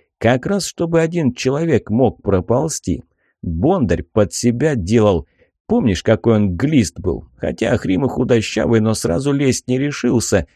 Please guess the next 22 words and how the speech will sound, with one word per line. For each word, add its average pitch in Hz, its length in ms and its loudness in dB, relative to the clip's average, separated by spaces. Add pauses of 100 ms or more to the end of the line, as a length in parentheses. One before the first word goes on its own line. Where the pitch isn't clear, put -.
(260)
Вернулся 143 640 0
в 104 60 -2
деревню 120 420 2
за 107 160 0
фонариком 117 640 -2
и 107 60 0
сапёрной 107 720 2
лопаткой. 117 800 -2 (140)
Лаз - 400 -2
тянулся 127 480 -2
метра 120 420 2
три 110 380 0
и 98 40 2
привёл 226 460 -2
его 165 240 0
в 143 60 -2
блиндаж. 127 640 0 (340)
Не 135 220 4
зная, 113 460 0 (100)
хрен 139 560 0
бы 110 180 2
нашёл. 135 680 0